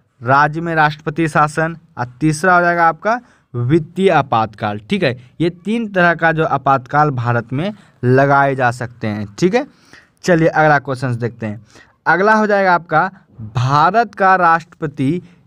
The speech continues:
किस प्रकार के आपात की घोषणा कर सकता है, यानी कि कितने प्रकार के आपात की घोषणा कर सकता है भारत,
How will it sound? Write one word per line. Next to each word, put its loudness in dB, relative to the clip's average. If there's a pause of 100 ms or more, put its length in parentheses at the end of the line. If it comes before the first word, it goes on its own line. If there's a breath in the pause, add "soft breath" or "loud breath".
(140)
किस -4
प्रकार 2
के -4
आपात 0
की -10
घोषणा -4
कर -2
सकता -2
है, 2 (300 loud breath)
यानी -2
कि -8
कितने -4
प्रकार -2
के -6
आपात 0
की -6
घोषणा -4
कर -2
सकता -6
है 0
भारत, -2